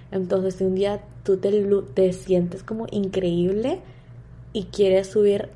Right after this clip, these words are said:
mil fotos a Instagram sin importar qué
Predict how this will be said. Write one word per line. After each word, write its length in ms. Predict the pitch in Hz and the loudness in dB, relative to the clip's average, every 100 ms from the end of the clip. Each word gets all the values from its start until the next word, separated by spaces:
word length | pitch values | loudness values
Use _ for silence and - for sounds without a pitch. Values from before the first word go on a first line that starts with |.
| - | -4
mil 360 | 208 208 208 | -2 2 0
fotos 400 | 202 214 208 214 233 | 0 0 0 -2 -4
a 140 | 226 - | -8 -2
Instagram 760 | 190 196 208 214 196 202 202 | 0 0 -4 -4 -2 0 -2
sin 180 | 202 214 | -2 0
importar 500 | 185 180 180 185 180 - | 0 -2 -2 -4 -6 -10
qué 340 | - 202 214 | -2 0 0